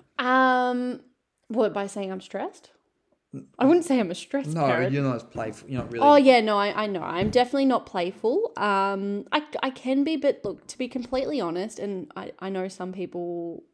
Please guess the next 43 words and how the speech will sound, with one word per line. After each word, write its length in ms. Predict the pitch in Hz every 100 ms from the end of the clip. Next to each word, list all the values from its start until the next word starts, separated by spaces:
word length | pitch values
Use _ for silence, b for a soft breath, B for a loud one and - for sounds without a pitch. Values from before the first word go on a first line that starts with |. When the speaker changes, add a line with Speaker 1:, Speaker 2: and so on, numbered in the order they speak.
| _
Speaker 1:
will 200 | 180 175
either 400 | 175 170 170 -
align 380 | - 202 240 262
with 140 | 247 233
this 180 | 233
and 100 | 180
agree, 300 | 180 202 196
and 80 | 175
other 180 | 175 175
people 400 | - 180 180 175
will 120 | 175
be 260 | 156 175 170
like, 220 | 151 143
"How 180 | - -
can 140 | -
you 80 | 175
not 240 | 165 160 -
be 160 | 170
like 220 | 170 -
that?" 180 | - - _ b b b b -
I 80 | 247
simply 560 | - 254 247 262 254
am 80 | 214
not 160 | 208 196
playful, 480 | 196 185 185 190 -
and 140 | 180
I 80 | 180
don't 200 | 175 156
care 200 | - -
to 100 | -
be. 380 | - 50 196 190
That's 240 | - - -
just 240 | 175 -
kind 260 | - 185 180
of, 80 | 185
<laughs> 140 | 147
that, 340 | 254 - 208
that's 280 | 285 254 -
just 320 | 247 214 185
blatantly 360 | - 180 151 180
how 220 | 185 151
it 80 | 160
is. 280 | 185 190 -